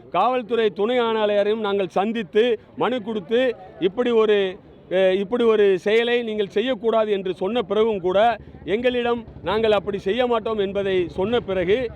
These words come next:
இன்று இந்த காவல்துறையினர் இந்த முகமது நயினார் அவர்களை பொய்யாக இந்த வழக்கிலே சேர்க்கிறார்கள். இப்படி பொய்யாக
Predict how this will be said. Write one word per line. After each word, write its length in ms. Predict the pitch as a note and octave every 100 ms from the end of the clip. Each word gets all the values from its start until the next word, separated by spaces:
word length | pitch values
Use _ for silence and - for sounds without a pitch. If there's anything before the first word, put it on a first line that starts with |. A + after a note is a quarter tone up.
| - -
இன்று 380 | G#3 A#3+ A3 G#3+ G3 - -
இந்த 340 | F3 A3 G#3 F#3+ G3
காவல்துறையினர் 800 | B3 B3 G#3 G#3 G3+ A3 A#3+ - - E3+
இந்த 120 | F#3 F#3+
முகமது 320 | A#3 B3+ A#3
நயினார் 360 | G#3+ G#3+ G3 F#3+
அவர்களை 360 | G3+ G3+ A3+ A#3 - - -
பொய்யாக 460 | G#3+ C4 C4 A#3 A#3
இந்த 180 | G#3
வழக்கிலே 460 | F#3+ G#3 G3+ A3 G#3 F#3+ - - -
சேர்க்கிறார்கள். 720 | A#3 G3+ G#3 G3 F#3+ A#3 A#3 - D#3
இப்படி 340 | F#3 G#3+ G3 F#3 D#3
பொய்யாக 460 | F#3+ A3 B3 B3+